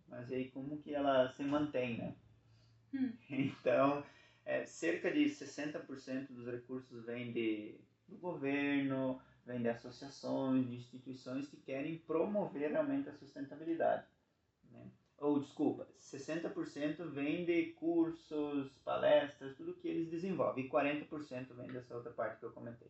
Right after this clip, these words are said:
Speaker 1: governos, instituições, organizações. Então, isso que mantém o, a associação, o G R I, né? Então, e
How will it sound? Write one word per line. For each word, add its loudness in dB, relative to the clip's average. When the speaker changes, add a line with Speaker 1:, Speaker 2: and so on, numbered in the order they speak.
Speaker 1:
governos, -2
instituições, -14
organizações. -16
Então, -6
isso 0
que -2
mantém 2
o, 4
a 6
associação, 0
o 2
G 0
R 2
I, -2
né? -8
Então, -6
e 4